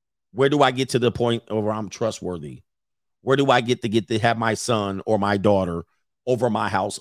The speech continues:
alone? Oh, you cheated on her. I,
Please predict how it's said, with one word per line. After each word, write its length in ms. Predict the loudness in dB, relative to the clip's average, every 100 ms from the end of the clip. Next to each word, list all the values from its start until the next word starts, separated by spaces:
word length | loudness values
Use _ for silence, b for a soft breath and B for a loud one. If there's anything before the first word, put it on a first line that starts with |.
| -2
alone? 640 | 0 0 -2 -8 -14 -20 _ _ _ _ _ _ _ _ _ _ _ _ _ _ _ _ _ _ _ _ _ _ _ _ _ _ _ _ _ _ _ _ _ _ _ _ _ _ -2
Oh, 160 | 2 2
you 180 | 0 -4
cheated 340 | 0 2 4
on 200 | 4 4
her. 240 | 0 -2 -12 _ _ _ _ _ _ _ _ -6
I, 300 | 0 2 0